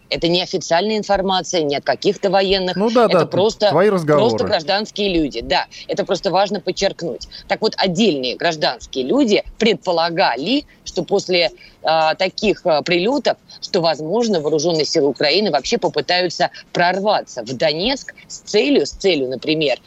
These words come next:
Speaker 1: а, освободить вот этих самых иностранных наёмников, что якобы там, возможно,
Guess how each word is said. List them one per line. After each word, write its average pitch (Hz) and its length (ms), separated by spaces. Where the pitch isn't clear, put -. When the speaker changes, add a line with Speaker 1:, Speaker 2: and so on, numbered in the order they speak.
Speaker 1:
а, 151 160
освободить 160 560
вот 165 140
этих 151 180
самых 202 320
иностранных 151 580
наёмников, 160 580
что 156 300
якобы 147 560
там, 143 160
возможно, 156 640